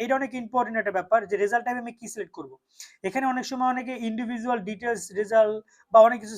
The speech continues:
সিলেক্ট করে, but তুমি এখানে সিম্পল প্রথমটা যেটা রয়েছে যে ইন্ডিভিজুয়াল এবং হচ্ছে যে ডিটেইলড রেজাল্ট, এটা ক্লিক করবা। ক্লিক করার পর দেখবা যে আরো সামনে দুটো ওপেন অপশন হবে, আহ,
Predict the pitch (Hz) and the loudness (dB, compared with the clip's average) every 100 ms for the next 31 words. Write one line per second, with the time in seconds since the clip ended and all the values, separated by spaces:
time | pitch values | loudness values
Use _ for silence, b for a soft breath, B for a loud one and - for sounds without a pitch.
0 | 185 208 202 - 214 226 220 247 254 254 | -8 -8 -4 -4 -4 -4 -6 -10 -10 -10
1 | 262 262 226 190 - 233 240 226 226 214 | -10 -10 -8 -8 -8 -10 -6 -6 -4 -2
2 | 208 196 247 269 b b _ 156 220 311 | 0 -2 -6 -16 b b _ -4 -2 -2
3 | b b b - 233 247 247 240 262 294 | b b b -8 -6 -4 -4 -4 2 2
4 | 247 226 233 233 240 226 311 320 _ - | 2 -4 -4 -6 -6 0 0 -2 _ -16
5 | 143 226 269 269 208 180 175 185 180 208 | -10 -4 0 0 -2 -2 0 2 0 -2
6 | - 220 233 220 180 180 139 139 - - | -4 -2 -2 -2 -6 -6 -8 -8 -14 -12
7 | 247 254 247 254 247 247 233 226 233 226 | -10 -6 -4 -4 -6 0 2 2 -2 -8
8 | 240 233 233 226 240 233 240 269 b b | -8 -10 -10 -12 -14 -14 -12 -14 b b
9 | b _ 214 208 | b _ 2 2